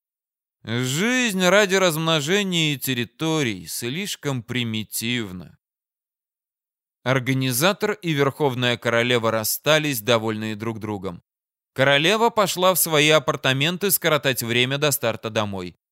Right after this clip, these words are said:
а организатор обрадовать членов правительства блестящей сделкой, благодаря которой получал неограниченное количество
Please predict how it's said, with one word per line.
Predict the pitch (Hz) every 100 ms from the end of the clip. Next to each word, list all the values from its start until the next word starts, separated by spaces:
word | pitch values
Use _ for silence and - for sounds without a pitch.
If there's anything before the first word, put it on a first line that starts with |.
| _
а | - 131
организатор | - 127 117 123 117 107 156 175 202 196
обрадовать | 147 135 131 175 185 190 -
членов | - 127 127 117 -
правительства | 123 117 165 180 165 - 165
блестящей | 147 143 135 - 208 - 180 160
сделкой, | 120 107 123 107 - 104 90 _ _ -
благодаря | 117 131 131 123 120
которой | 120 120 160 151 117
получал | 123 120 110 143 131 -
неограниченное | 143 160 156 147 147 143 110 - 104 104 104
количество | 110 113 135 120 - 107 95